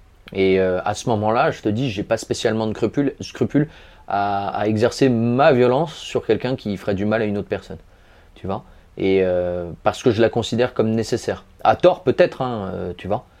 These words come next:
Mais, euh, c'est, ouais, c'est l'accumulation de ce genre de choses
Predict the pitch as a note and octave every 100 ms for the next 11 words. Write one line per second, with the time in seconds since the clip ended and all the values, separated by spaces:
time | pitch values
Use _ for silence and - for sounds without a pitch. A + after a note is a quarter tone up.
0 | - - - G2+ G2+ G#2 G#2 G2+ G2+ G2
1 | F#2+ E2+ - - - - G#2+ A2 G2 -
2 | - _ - _ - - - - _ _
3 | - A2 C#3 - A2+ - C#3+ C#3+ C#3+ C#3
4 | - D3+ C#3 B2 A2 A2 G#2+ - C#3 D3
5 | G#2+